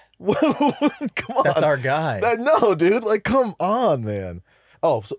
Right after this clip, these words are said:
Speaker 1: I, I have a question for you before we, before we wrap this up. I was thinking about it on the way over here. We love Jet, obviously.
Speaker 2: Yep.
Speaker 1: Jet's a good guy, great family, prolific rider. What do you think about the comparison between him and Stu when he first got on the scene?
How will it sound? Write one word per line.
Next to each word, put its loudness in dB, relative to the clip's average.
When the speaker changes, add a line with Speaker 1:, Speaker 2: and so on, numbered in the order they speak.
Speaker 1:
I, 2
I 0
have -2
a -4
question -6
for -10
you -8
before -4
we, -6
before -8
we -4
wrap -6
this -12
up. -10
I -10
was -10
thinking -10
about -6
it -6
on -8
the -8
way -8
over -10
here. -14
We -2
love 0
Jet, -12
obviously. -16
Speaker 2:
Yep. -16
Speaker 1:
Jet's -6
a -14
good -8
guy, 0
great -12
family, -8
prolific -8
rider. -16
What -2
do -4
you -6
think -10
about -6
the -10
comparison -8
between -12
him -8
and -12
Stu -10
when -10
he -10
first -16
got -12
on -20
the -20
scene? -20